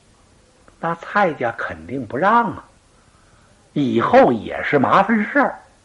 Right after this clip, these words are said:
您自己呀，定夺得了。至于蔡氏宗族这个权势啊，呃，<clears throat>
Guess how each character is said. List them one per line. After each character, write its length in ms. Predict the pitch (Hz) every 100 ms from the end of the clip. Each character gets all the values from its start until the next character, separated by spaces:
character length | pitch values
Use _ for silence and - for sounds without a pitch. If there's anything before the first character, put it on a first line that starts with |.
| _ _ _ _ _ _ _ _ _ -
您 220 | 127 220
自 240 | - 220
己 220 | 143 - 76
呀， 180 | 82 -
定 220 | 208 139
夺 240 | - 113
得 120 | 202 104
了。 200 | 95 - _ _ - - -
至 260 | 285 277 185
于 300 | 214 247 254 - _ _ _ _ _ _ _
蔡 360 | - 240 190 127
氏 160 | 117
宗 320 | 110 196 226
族 240 | - 127 185
这 140 | 180
个 120 | -
权 540 | 98 - - 80 123 226
势 420 | 226 254 160 -
啊， 140 | - - _ _ _ _ _ _ _ _ _
呃， 320 | 139 139 135 - _ _
<clears throat> 100 | 175